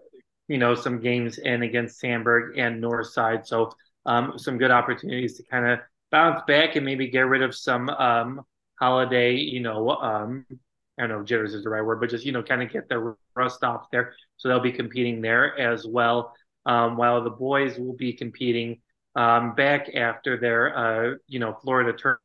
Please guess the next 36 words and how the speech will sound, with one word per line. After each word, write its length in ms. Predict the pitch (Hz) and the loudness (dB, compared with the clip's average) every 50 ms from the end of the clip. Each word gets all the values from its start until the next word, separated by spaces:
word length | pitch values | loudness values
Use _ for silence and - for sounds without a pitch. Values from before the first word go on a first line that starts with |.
| _ _ | _ _
tournament 320 | 127 120 120 120 117 113 | -6 -4 -4 -4 -6 -6
run, 320 | 113 113 117 117 117 117 117 - _ _ _ _ _ _ - | -4 -2 -2 -2 -2 -4 -8 -12 _ _ _ _ _ _ -2
they'll 460 | 120 120 120 123 131 147 - 143 123 | 0 2 4 4 2 0 -2 -6 -4
get 260 | 120 127 123 120 - | -2 -2 -2 0 -2
back 300 | - 120 117 120 120 - | -2 0 0 -2 -2 -4
into 260 | - 123 117 - 120 | -8 -8 -8 -10 -12
things 340 | - - 127 120 120 113 - | -10 -8 -8 -8 -8 -10 -8
here 220 | - 127 127 131 135 | -4 0 0 2 0
in 220 | - - 135 120 | 0 -4 -6 -8
the 100 | 117 113 | -8 -10
state 280 | 104 - - 131 117 113 | -10 -8 -6 -4 -4 -4
of 80 | 113 - | -6 -6
Illinois. 580 | - 135 117 110 117 131 151 156 156 156 156 156 - _ _ _ _ _ _ _ - | -6 -6 -4 -4 -2 -2 -2 0 0 0 -2 -4 -8 _ _ _ _ _ _ _ -6
And 220 | 123 120 117 117 | -6 -4 -2 -2
I'm 160 | 117 113 110 | -4 -4 -6
trying 340 | - - 151 151 151 147 139 | -4 -2 0 0 0 0 -2
to, 80 | 135 131 | -2 0
there 180 | 127 120 110 | 0 0 -2
we 100 | - 92 | -2 -6
go. 100 | 90 - - _ _ _ _ _ _ _ _ _ _ _ _ _ | -10 -12 -14 _ _ _ _ _ _ _ _ _ _ _ _ _
Uh, 440 | 131 123 120 117 117 117 123 127 123 | 2 2 4 4 4 4 4 2 2
they'll, 340 | 123 123 123 123 135 - | 0 0 2 0 0 0
uh, 200 | - 127 117 117 | 0 0 0 0
compete 400 | 117 - - 120 - - 135 131 | -2 -6 -10 -12 -8 -4 -2 0
against 540 | 131 127 127 123 117 120 117 117 - - _ - - - | 0 0 0 0 -2 -2 -4 -6 -12 -18 _ -20 -16 -10
Leo 680 | - 127 123 131 131 127 127 123 123 120 123 120 - - _ _ _ _ _ | -6 -4 -4 -2 0 0 2 2 2 2 0 0 -4 -10 _ _ _ _ _
on 460 | 123 117 113 110 110 113 123 139 - - _ _ _ _ _ _ _ _ _ | 0 2 2 2 0 0 -4 -8 -10 -14 _ _ _ _ _ _ _ _ _
Friday, 680 | - 131 127 123 123 120 117 120 117 117 117 123 139 151 | 2 4 6 6 6 4 2 0 0 0 0 -2 -4 -4
and 220 | - 135 120 117 | -4 -4 -4 -2
then 240 | 117 117 117 113 110 | -2 -4 -4 -4 -4
they 120 | 110 120 113 | -4 -4 -2
got 260 | 117 113 120 - - | 0 -2 -2 -2 -4
O 120 | 127 117 | -4 -6
P 180 | 117 - 127 120 | -4 -4 -2 0
R 180 | 113 113 110 | 0 0 0
F 160 | 110 110 110 | 0 -2 -4